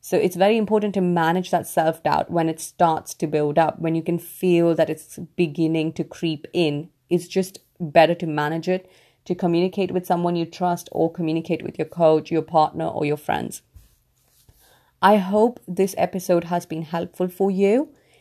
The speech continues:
If you have any questions or comments, please feel free to email me or message me. And if you think this is, um, helpful for you, please like, share, and comment.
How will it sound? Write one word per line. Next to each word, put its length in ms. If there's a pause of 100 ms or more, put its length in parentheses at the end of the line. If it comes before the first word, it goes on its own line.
(120)
If 200
you 80
have 300
any 260
questions 800
or 180
comments, 600
please 400
feel 220
free 260
to 280
email 320
me 260
or 140
message 480
me. 340 (400)
And 100
if 140
you 80
think 300
this 180
is, 320
um, 300
helpful 560
for 240
you, 300
please 520
like, 380
share, 420
and 240
comment. 640